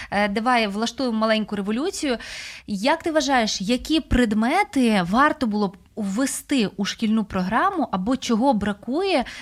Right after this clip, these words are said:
для вибору? Чи, можливо, бракує самого вибору, щоб діти обирали, наприклад, предмети? Як ти гадаєш, яку реформу варто було би втілити,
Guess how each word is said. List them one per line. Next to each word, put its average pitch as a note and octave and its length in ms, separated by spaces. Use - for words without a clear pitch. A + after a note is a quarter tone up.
для C4+ 380
вибору? F#3+ 760
Чи, B3 120
можливо, C4 320
бракує C4 380
самого B3 480
вибору, F#3+ 380
щоб F#3+ 220
діти A#3 360
обирали, G#3 680
наприклад, F#3 500
предмети? F#3 580
Як C#4+ 140
ти C#4+ 80
гадаєш, A3 400
яку A3 280
реформу D#4 440
варто A#3 300
було A3+ 160
би A3 120
втілити, F#3+ 680